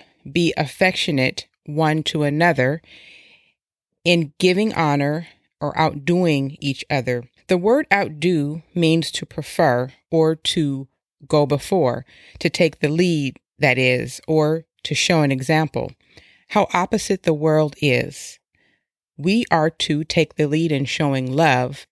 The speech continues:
The world wants us to take the lead in being successful, being the one with the most followers, but we know that the world is contrary to the ways of the scripture.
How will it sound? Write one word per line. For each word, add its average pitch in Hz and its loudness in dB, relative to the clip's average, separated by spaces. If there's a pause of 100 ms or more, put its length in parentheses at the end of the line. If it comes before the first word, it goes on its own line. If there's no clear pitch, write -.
(140)
The 170 0
world 175 2 (340)
wants 143 -4
us 143 -4
to - -6
take 147 -2
the 147 -2
lead 143 -4
in 131 0 (280)
being 147 4
successful, 170 0 (360)
being 139 2 (300)
the 151 2
one 151 4
with 143 -2
the 143 0
most 135 -2
followers, 180 2 (300)
but 165 0
we 180 4
know 190 4
that 180 0
the 147 -2 (140)
world 165 2
is 151 -4
contrary 156 -2
to - -8
the 135 -2
ways 127 -2 (140)
of 147 4
the 143 0
scripture. - -4